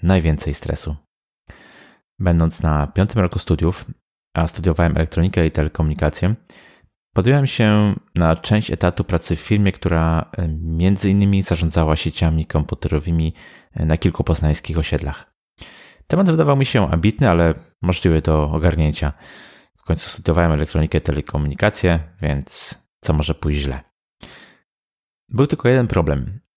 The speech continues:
Nie miałem żadnego doświadczenia i bardzo skromną wiedzę w temacie sieci komputerowych. W praktyce wyglądało to tak, że miałem komórkę służbową,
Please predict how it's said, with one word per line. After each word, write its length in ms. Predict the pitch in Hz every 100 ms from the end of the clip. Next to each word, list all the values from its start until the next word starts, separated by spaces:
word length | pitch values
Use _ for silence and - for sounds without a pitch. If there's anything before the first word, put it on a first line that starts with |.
| _
Nie 160 | 95 87
miałem 240 | 90 90
żadnego 440 | 87 82 113 117 104
doświadczenia 720 | 95 - - - 87 104 101
i 300 | - 82 - - _
bardzo 600 | 62 82 90 98 101 95
skromną 440 | - - 82 82 80
wiedzę 320 | 87 78 80
w 60 |
temacie 380 | - 76 73 -
sieci 480 | - 78 - 78 76
komputerowych. 720 | - 78 80 73 73 - - - _ _ _ - - _ _ _ _
W 40 | -
praktyce 460 | 95 - 143 -
wyglądało 440 | 90 90 85 87 85
to 120 | 90
tak, 260 | - 135 98
że 400 | 90 80 80 -
miałem 460 | 87 80 80 78 78 _ _ _ -
komórkę 380 | 82 82 82 104
służbową, 480 | 120 120 131 180